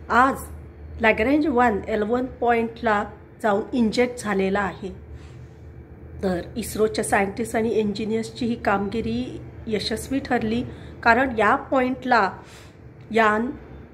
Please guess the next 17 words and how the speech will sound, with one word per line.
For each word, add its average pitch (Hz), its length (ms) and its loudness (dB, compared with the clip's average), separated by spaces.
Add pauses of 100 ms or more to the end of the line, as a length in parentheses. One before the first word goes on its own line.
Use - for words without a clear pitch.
(140)
भरकटत 240 600 2
जाऊ 277 160 6
शकतं - 380 -2
किंवा 277 380 2
पृथ्वीजवळ 247 960 0
येऊ 240 220 2
शकतं. 214 380 -6 (140)
तर 302 120 2
हे 302 180 0
injection 294 640 2
किंवा 262 280 0
maneuvering 233 540 0 (320)
अतिशय 269 640 -2
महत्त्वाचा 214 800 -2
critical 151 640 0 (380)
part 196 240 2
होता. - 340 -8